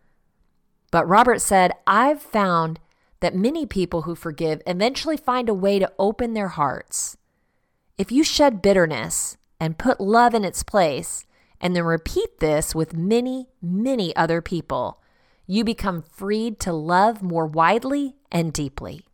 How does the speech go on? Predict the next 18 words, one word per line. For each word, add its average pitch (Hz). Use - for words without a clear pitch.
This 269
kind 240
of 190
transformation 196
can 214
create 196
a 202
legacy 226
of 160
love 170
that 170
will 165
live 180
on 175
long 285
after 247
you're 143
gone. 143